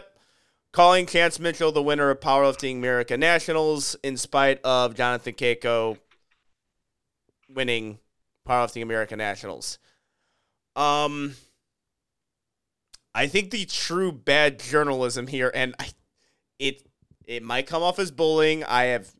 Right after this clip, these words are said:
now totally not surprised if I'm never posted on King of the Lifts and if they don't nominate me for any awards that they do. Doesn't matter to me, but that was an all-time bad moment. Like,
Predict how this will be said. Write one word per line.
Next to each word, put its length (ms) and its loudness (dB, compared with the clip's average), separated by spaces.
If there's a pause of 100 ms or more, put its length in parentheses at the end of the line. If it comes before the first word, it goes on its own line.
now 500 4 (140)
totally 420 6
not 220 -2
surprised 600 0
if 100 -10
I'm 160 -4
never 240 -4
posted 400 -4
on 100 -6
King 260 -10
of 80 -6
the 60 -10
Lifts 360 -6
and 140 -6
if 120 -10
they 120 -2
don't 200 -8
nominate 460 -6
me 140 -10
for 160 -14
any 140 -8
awards 440 -10
that 120 -12
they 140 -6
do. 360 -8 (1600)
Doesn't 300 4
matter 300 6
to 80 -2
me, 320 0
but 300 -12 (1160)
that 340 6
was 200 2
an 100 -4
all-time 600 2
bad 380 2
moment. 480 -10 (880)
Like, 420 -2